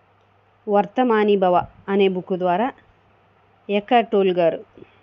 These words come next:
రచయిత, రచయి-, ఎకాటోల్ గారు, మరి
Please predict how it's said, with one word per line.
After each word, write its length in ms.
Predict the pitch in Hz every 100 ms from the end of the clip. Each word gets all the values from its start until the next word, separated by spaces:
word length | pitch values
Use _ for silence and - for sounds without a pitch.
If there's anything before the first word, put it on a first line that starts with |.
| _ _ _ _ _ _ _ _ _ _ _ -
రచయిత, 600 | 190 185 202 202 254 320 - _ _ _ _ _ 190
రచయి-, 340 | 175 214 214 - _ _ - - - - _ _ _ -
ఎకాటోల్ 520 | 185 214 208 196 180
గారు, 340 | 175 175 214 403 - _ _ _ _ _ _ _ _ _ _ _ _ _ _ _ _ _ _ _ - - - _ _ _ _ _ _ - - - _ _ _ _ _ _ _ _ _ _ _ -
మరి 200 | 214 208